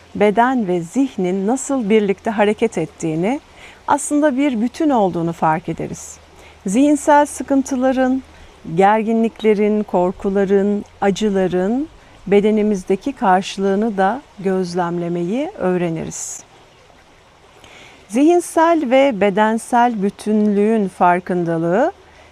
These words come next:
zihinsel karanlık girdaplardan çıkış biletimizdir. Bu farkındalıkla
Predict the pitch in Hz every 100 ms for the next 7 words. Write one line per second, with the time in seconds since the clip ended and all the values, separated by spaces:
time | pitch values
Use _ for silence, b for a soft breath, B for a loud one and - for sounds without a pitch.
0 | B - 170 214 226 233 262 254 277 -
1 | 220 214 233 247 - 208 196 185 185 190
2 | 196 175 175 196 254 320 - 277 - 330
3 | - 190 185 165 156 151 - 165 - -
4 | _ B B B B B - 349 - 311
5 | 285 285 269 247 254 - 190 170